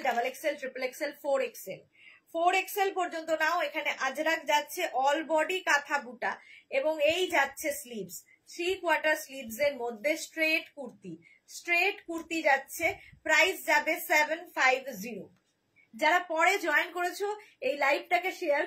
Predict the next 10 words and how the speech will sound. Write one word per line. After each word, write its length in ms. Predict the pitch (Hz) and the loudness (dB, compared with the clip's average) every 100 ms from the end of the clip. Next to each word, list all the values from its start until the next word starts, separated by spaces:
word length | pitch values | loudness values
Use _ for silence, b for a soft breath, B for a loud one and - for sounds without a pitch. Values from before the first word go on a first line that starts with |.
| 330 | -2
করে 140 | 320 320 | -2 0
নাও 120 | 330 285 | -2 -4
নিজের 240 | 262 311 311 | -4 -4 -2
পেজে, 280 | 285 285 320 320 | -8 -6 -4 -2
কারণ 160 | 294 294 | -2 -2
আজকে 160 | 277 285 | -4 -4
অনেক 160 | 285 349 - | -4 -6 -10
কিছু 160 | 349 370 | -10 -8
দেখিয়ে 280 | 285 311 330 | -8 -8 -6
দিয়েছি, 260 | 320 320 359 | -6 -6 -6